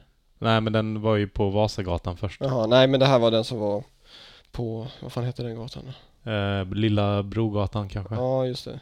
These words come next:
Speaker 1: Borde jag veta eftersom
Speaker 2: Just
Speaker 1: mitt
Speaker 2: det.
Speaker 1: kontor ligger.
Speaker 2: <laughs> Ja, men det var där.
Speaker 1: Ja.
Speaker 2: Ehm,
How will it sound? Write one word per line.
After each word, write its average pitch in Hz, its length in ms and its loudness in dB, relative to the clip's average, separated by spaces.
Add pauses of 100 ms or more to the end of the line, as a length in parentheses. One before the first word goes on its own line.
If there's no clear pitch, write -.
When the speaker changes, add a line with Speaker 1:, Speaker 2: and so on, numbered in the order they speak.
(600)
Speaker 1:
Borde 107 240 0
jag 101 80 4
veta 104 260 2
eftersom - 200 -4
Speaker 2:
Just 95 100 -2
Speaker 1:
mitt - 80 -12
Speaker 2:
det. 123 40 -8
Speaker 1:
kontor 104 320 0
ligger. 101 280 4 (200)
Speaker 2:
<laughs> 147 560 0 (460)
Ja, 139 80 0
men - 20 6
det 131 100 8
var 120 100 6
där. 117 200 2 (380)
Speaker 1:
Ja. 113 200 4 (360)
Speaker 2:
Ehm, 123 320 2